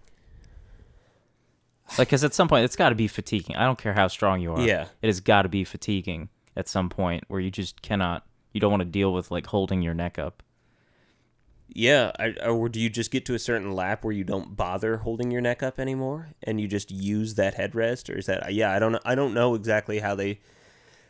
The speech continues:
Speaker 2: how they do that. I would imagine there's gonna be drivers on the grid, too, that don't have that.
Speaker 1: That would
Speaker 2: It's,
Speaker 1: suck.
Speaker 2: it, you know,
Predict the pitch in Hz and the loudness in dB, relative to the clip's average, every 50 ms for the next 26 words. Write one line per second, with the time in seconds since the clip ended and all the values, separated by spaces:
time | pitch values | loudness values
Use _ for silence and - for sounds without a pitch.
0 | _ _ 127 123 113 104 117 127 127 117 - 92 131 143 165 160 135 135 139 147 | _ _ 4 4 4 4 4 2 2 2 4 4 4 4 2 2 2 4 2 2
1 | 135 147 139 127 123 120 117 - 135 127 120 120 110 120 117 120 117 117 113 120 | 2 0 0 0 0 -2 0 -2 -4 -2 -2 -2 0 2 2 2 2 0 -2 -2
2 | 113 110 95 104 107 107 101 - 123 120 98 104 92 - _ _ _ _ _ _ | -4 -4 -2 -2 -2 -2 -2 -4 -6 -4 -4 -4 -6 -6 _ _ _ _ _ _
3 | _ _ _ - 117 113 113 113 113 127 151 131 - - - - _ _ _ _ | _ _ _ -2 0 0 0 0 -2 -2 -2 -2 -6 -12 -16 -18 _ _ _ _
4 | _ _ _ _ _ _ _ _ _ _ _ - - - - 107 113 95 - 123 | _ _ _ _ _ _ _ _ _ _ _ -20 -18 -4 0 0 2 2 0 -2
5 | 92 87 85 - - - - 104 - - - 123 117 110 - | -2 -2 -4 -8 -12 -10 -8 -8 -8 -6 -6 -4 -2 -2 -4